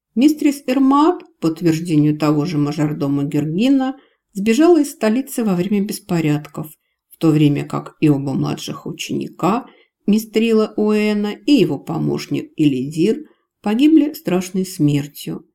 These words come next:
Сам же мэтр подозрительно исчез накануне. Само собой, безвозвратно.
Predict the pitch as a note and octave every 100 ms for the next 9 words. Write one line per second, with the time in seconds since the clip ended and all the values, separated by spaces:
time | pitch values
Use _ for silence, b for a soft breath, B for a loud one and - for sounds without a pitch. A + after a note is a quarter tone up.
0 | _ _ - - D#3+ A3 B3+ B3+ B3 B3
1 | A#3+ - - D3+ D3 C#3+ - D3+ A3 G#3+
2 | G3+ D3+ - - - E3 D#3+ D#3+ D#3 D3
3 | D3 F3+ G3+ A3 _ _ _ _ - B3+
4 | D#4+ E4 C#4+ C#4 C#4 - G3+ G3 F3+ F3+
5 | F#3+ C#3+ - D3 A3